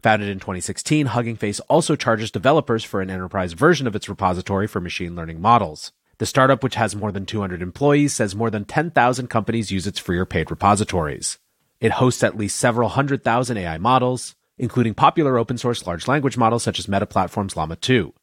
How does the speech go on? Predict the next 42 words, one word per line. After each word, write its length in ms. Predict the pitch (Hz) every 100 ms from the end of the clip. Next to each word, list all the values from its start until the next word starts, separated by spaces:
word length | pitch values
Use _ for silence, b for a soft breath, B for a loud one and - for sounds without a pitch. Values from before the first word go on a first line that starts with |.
| _
The 60 | -
funding 260 | 117 113
by 100 | 98
Salesforce 480 | 87 139 131 - 127
suggests 420 | - 110 117 - -
it 80 | 92
may 100 | 101
view 200 | 98 101
Hugging 280 | 156 156
Face 260 | 151 143 135
as 80 | 117
a 60 |
potential 320 | - - 113 123
future 320 | 107 - 104
acquisition. 560 | 76 87 92 117 90 - _ _
While 160 | - 101
Salesforce 480 | - 113 - 104 98
is 80 | 85
best 260 | 156 -
known 160 | 120 117
for 140 | 120
software 340 | - 98 - 104
used 180 | 87
by 100 | -
sales 260 | 85 165 170
professionals 560 | 139 113 104 117 113 104
and 100 | 90
for 80 |
the 80 | 90
Slack 320 | - 82 80
chat 240 | - 147 123
app, 240 | 101 - _ b b b
it 120 | - -
also 300 | 143 160 156
sells 320 | - 117 117
an 60 | 123
array 200 | 101 92
of 100 | -
services 460 | 165 151 - 127
for 140 | - 139
software 380 | 98 82 87
developers. 720 | 78 76 98 98 80 - -